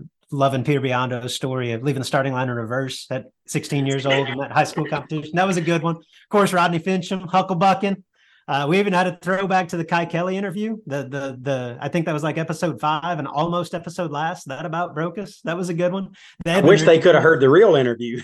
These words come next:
Speaker 2: <laughs> not
Speaker 1: Oh
Speaker 2: the
Speaker 1: my
Speaker 2: one that
Speaker 1: God.
Speaker 2: you chopped up and, and made it where they could listen to it.
Speaker 1: I didn't know much about podcast editing, still don't, but I spent a full six hours on that one, just trying to clean it up enough where it was listenable.
Speaker 2: <laughs>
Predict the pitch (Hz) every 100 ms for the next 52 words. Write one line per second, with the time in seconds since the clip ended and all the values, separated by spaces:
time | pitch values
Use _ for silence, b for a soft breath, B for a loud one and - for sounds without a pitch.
0 | - 165 160 147 165 127 101 131 139 107
1 | - 156 147 - 151 151 135 127 123 127
2 | 131 135 131 131 123 120 156 131 110 113
3 | 113 110 _ _ _ _ - 202 269 240
4 | 160 160 180 196 185 170 - _ _ _
5 | _ _ _ _ _ _ _ _ _ _
6 | _ 180 185 180 190 202 202 196 - 196
7 | 165 160 196 127 143 190 - 202 180 -
8 | 180 185 160 135 _ _ _ - 202 -
9 | 151 160 135 127 127 120 113 127 - -
10 | 131 131 127 135 127 123 127 123 120 120
11 | 113 131 127 151 117 107 - -